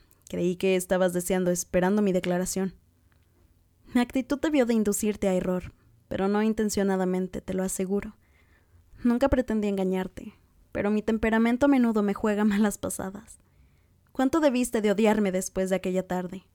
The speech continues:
¿Odiarte? Quizá estuve furioso al principio, pero mi furia pronto empezó a aplacarse.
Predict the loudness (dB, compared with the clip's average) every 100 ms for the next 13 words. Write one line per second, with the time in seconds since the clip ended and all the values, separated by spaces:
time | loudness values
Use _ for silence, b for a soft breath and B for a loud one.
0 | _ -20 _ _ _ _ _ _ -2 2
1 | 2 0 -2 -8 -8 _ _ _ _ _
2 | -6 2 2 2 2 2 2 0 0 -4
3 | -2 -4 -4 -6 -6 -6 -4 -2 -4 -2
4 | 0 0 2 0 0 -2 -2 -2 -2 -4
5 | -6 -8 -8 -14